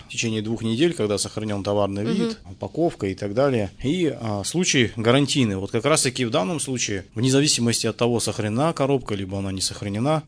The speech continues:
Speaker 1: а, товар необходимо, я считаю, обменять. Ну, а, возможно, продавец, а, поставит вопрос о необходимости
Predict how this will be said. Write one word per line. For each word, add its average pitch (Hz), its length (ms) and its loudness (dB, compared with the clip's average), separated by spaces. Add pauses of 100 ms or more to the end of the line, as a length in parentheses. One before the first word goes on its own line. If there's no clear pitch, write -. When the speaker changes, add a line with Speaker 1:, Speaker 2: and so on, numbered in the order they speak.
Speaker 1:
а, 98 160 -4
товар 127 260 2
необходимо, 107 760 0
я 101 100 -4
считаю, 104 300 -2
обменять. 107 540 -2
Ну, 190 240 -2
а, 113 380 -2
возможно, 123 800 0
продавец, 131 640 4
а, 104 340 -2 (120)
поставит 120 440 2
вопрос 123 420 2
о 110 80 0
необходимости 110 840 0